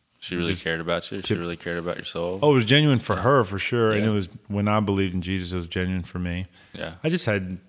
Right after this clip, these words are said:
Speaker 2: zero discipleship. I had nobody,
Speaker 1: Right.
Speaker 2: like, saying, "Oh, you're a Christian, now learn these things. These are
Speaker 1: Mm-hmm.
Speaker 2: important." And so my faith really didn't do anything. I
Speaker 1: Mm-hmm.
Speaker 2: went to this, this really, like, charismatic church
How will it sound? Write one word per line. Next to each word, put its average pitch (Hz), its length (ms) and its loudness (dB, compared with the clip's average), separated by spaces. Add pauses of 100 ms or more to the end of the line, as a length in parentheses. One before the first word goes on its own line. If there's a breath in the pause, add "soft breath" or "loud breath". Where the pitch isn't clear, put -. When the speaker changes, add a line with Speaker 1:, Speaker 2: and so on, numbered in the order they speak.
(140)
Speaker 2:
zero 104 580 0
discipleship. 90 880 -6
I 95 60 0
had 95 100 0
nobody, 98 720 0 (200)
Speaker 1:
Right. 82 260 -10 (200)
Speaker 2:
like, 92 180 -6
saying, 101 320 -6
"Oh, 131 180 0
you're 123 140 2
a 107 40 -4
Christian, 110 400 -2
now 101 180 0
learn 101 240 -2
these 95 220 -4
things. 92 260 -4
These 87 180 -6
are 90 80 -8
Speaker 1:
Mm-hmm. 87 100 -4
Speaker 2:
important." 87 440 -8 (640 loud breath)
And 98 160 -2
so 104 320 2
my 98 180 2
faith 107 340 -2
really 101 200 4
didn't 95 260 0
do 107 180 2
anything. 92 580 -2
I - 60 -12
Speaker 1:
Mm-hmm. 92 160 -4
Speaker 2:
went 113 160 2
to 113 100 -2
this, 101 300 -2 (340)
this - 240 -8
really, 104 320 2
like, 95 220 -2
charismatic 95 560 -4
church 95 560 -6